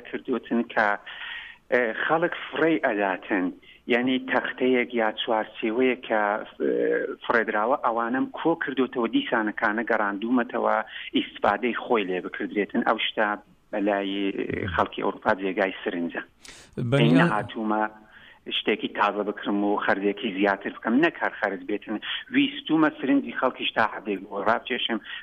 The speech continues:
Speaker 1: هەموو ئەو شتانی کە فڕێ دەدرن و ناوی زبڵ و ئاشغاڵیان لێ دەندرێتن، پێم وابی جارێکی تر دەکرێتن، بە شێوەیەکی تر بەکاریان بێنینەوە.
Speaker 2: بەنیازی لەسەر ئەو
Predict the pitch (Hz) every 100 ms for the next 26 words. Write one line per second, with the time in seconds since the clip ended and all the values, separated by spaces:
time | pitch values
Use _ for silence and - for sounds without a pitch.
0 | - 185 165 123 - 107 101 104 117 -
1 | 113 101 101 101 98 101 101 101 101 101
2 | 98 98 110 - 104 104 98 - 110 101
3 | 98 92 101 92 98 - 127 - - -
4 | 123 113 98 104 101 104 101 - - 120
5 | 107 - 160 160 175 143 139 139 127 147
6 | - 117 - 120 110 - 110 92 85 90
7 | 101 104 - _ - 160 139 147 165 185
8 | 170 170 156 - 147